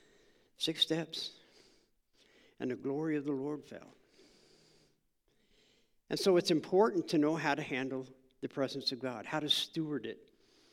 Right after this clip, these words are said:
We're gonna look at a couple of scriptures right off the bat. One's in, in Romans, Romans thirteen, and it, it's, uh,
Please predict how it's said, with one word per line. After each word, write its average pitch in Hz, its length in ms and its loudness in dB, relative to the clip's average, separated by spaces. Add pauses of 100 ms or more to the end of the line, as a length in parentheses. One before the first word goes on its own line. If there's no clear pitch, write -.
(880)
We're 180 100 6
gonna 196 140 12
look 196 160 10
at 170 80 8
a 156 40 4
couple 170 280 6
of 139 80 -2
scriptures 165 480 4
right 156 180 8
off 143 200 4
the 147 80 -2
bat. 139 440 4
One's 151 320 2
in, 139 140 0
in 139 240 -2
Romans, 139 540 0 (1800)
Romans 151 320 2
thirteen, 156 540 2 (1500)
and 135 260 0
it, 135 180 -2
it's, - 400 -2
uh, 135 200 0